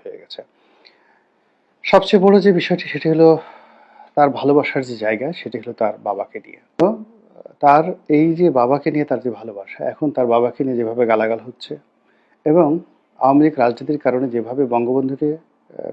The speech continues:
কলুষিত এবং কলঙ্কিত করার চেষ্টা করছে, কিছুটা হলেও, কিছুটা হলেও না, এটি তাকে ভীষণ রকমভাবে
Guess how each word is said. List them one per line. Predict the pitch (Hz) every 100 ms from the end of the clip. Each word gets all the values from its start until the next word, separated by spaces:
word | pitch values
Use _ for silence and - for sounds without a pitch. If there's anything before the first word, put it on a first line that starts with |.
| -
কলুষিত | 147 151 - -
এবং | 135 120
কলঙ্কিত | 123 123 117 127
করার | - 117
চেষ্টা | 110 123 - 131
করছে, | - 120 - - -
কিছুটা | _ - 156 -
হলেও, | 131 120 - _ _ _ _
কিছুটা | 120 - -
হলেও | 113 104 101
না, | - -
এটি | 151 147 165
তাকে | 127 -
ভীষণ | 110 123 170
রকমভাবে | 131 123 110 113